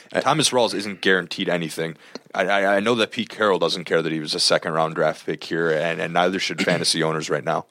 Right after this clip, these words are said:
Speaker 1: Yeah, and I guess Seattle has, uh, dealt with a lot of injuries to their skill positions, so why not, like, go with a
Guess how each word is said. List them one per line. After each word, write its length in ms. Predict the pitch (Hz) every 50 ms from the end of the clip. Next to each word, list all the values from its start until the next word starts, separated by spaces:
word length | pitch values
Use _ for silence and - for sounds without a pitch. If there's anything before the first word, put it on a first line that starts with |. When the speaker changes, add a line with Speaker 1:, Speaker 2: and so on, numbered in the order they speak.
| -
Speaker 1:
Yeah, 180 | 107 113 110 101
and 100 | 95 95
I 60 | 95
guess 380 | 87 110 113 107 - - - - - - - _ - -
Seattle 400 | - - - 98 92 87 85 82
has, 340 | 85 87 82 82 80 82 87
uh, 160 | 85 76 73
dealt 240 | 76 - 80 76 65
with 140 | 78 - -
a 40 |
lot 160 | 80 80 80 80
of 100 | 78 78
injuries 400 | 76 82 80 80 80 78 76 80
to 80 | 85 80
their 200 | 78 76 76 76
skill 320 | - - - 87 82 80
positions, 540 | - - 80 76 80 78 - - 80 78 -
so 140 | - 90 82
why 160 | 82 80 80
not, 260 | 80 78 78 - -
like, 200 | 71 80 76 76
go 120 | - 82 80
with 200 | 78 76 - -
a 320 | 76 76 76 76 78 80